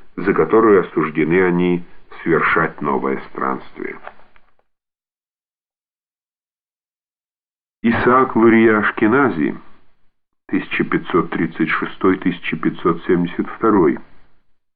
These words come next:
один из наиболее ревностных последователей учения Каббалы. Познакомившись с каббалистической книгой "Зогар",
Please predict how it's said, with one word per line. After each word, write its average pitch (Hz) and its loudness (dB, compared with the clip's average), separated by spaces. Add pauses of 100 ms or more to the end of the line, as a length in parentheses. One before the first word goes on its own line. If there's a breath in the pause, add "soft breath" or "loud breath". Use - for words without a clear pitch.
(640)
один 151 4
из 123 0
наиболее 120 4
ревностных 101 2
последователей 90 0
учения 85 2
Каббалы. 64 -2 (1120 loud breath)
Познакомившись 143 4 (120)
с - -16
каббалистической 104 0
книгой 92 2
"Зогар", 87 2